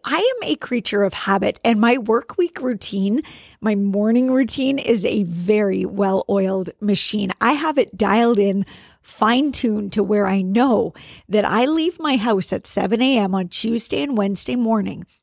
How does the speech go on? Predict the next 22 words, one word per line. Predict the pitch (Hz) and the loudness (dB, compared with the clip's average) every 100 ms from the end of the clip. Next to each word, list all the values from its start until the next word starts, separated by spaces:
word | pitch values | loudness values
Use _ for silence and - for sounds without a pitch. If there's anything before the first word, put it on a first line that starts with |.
| _ | _
so | - 247 | 0 2
that | 240 | 2
I | 240 277 | 0 -2
can | - 320 | -4 -8
be | 220 233 | 0 2
at | 233 - | 2 0
my | 349 | 2
desk | 247 185 - - - - - - | 2 2 -4 -6 -16 -20 -20 -4
by | - 226 220 - | 2 4 2 0
seven | - 220 208 233 | -2 0 0 -2
fifteen | 269 302 - 220 196 196 | -2 -4 -2 -2 0 -2
and | 226 214 | -2 0
spend | - - 214 196 | -2 -2 -2 -2
about | 190 185 - _ | -4 -6 -8 _
thirty | - 233 247 | 0 2 2
to | 302 | 0
forty-five | 285 220 202 220 - 202 | 0 2 2 0 0 0
minutes | 196 196 - - - - - 196 | 0 -2 -4 -8 -10 -20 -16 -2
writing | 214 226 254 240 - | 2 2 2 0 0
on | 196 180 | -2 0
both | 180 226 349 - | 2 2 0 -2
days | 202 180 185 | 0 0 -2